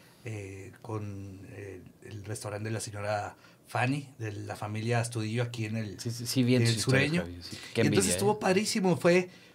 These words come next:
Speaker 1: un prosecco, fue, este, un,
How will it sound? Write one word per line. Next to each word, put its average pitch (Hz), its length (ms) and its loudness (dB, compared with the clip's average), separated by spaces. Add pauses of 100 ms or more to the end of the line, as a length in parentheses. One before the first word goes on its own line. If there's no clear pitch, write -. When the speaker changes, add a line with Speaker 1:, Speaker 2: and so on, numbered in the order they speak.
Speaker 1:
un 180 160 -2
prosecco, 190 720 6
fue, 165 560 8 (240)
este, 120 1120 4
un, 135 800 4